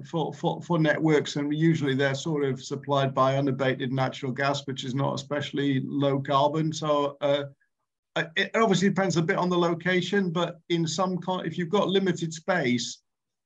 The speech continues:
y-, you, you know, we're, um, for example, in Manchester, we're trying to look at, at, at biomethane rather than natural gas as a way of decarbonising that system. And, you know, to be honest, we haven't probably not got room to put heat pumps in the,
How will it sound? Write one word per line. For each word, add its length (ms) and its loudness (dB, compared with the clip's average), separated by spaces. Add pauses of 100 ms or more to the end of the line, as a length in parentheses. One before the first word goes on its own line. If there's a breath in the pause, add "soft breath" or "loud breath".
(380)
y-, 220 -2
you, 360 2
you 120 2
know, 100 2
we're, 240 2
um, 120 0
for 160 0
example, 340 2
in 80 2
Manchester, 420 0
we're 160 0
trying 220 -4
to 60 -6
look 260 -4
at, 200 -2
at, 240 -4
at 220 -2
biomethane 760 2
rather 240 0
than 160 -4
natural 360 -4
gas 320 -2
as 80 -8
a 80 -4
way 160 0
of 100 0
decarbonising 840 0
that 160 -2
system. 580 -2
And, 340 0
you 120 2
know, 160 0 (120)
to 120 -12
be 60 -2
honest, 180 0
we 60 4
haven't 220 -2 (200)
probably 220 -6
not 200 -6
got 260 -2
room 240 8
to 100 2
put 260 0
heat 260 0
pumps 320 0
in 140 4
the, 320 0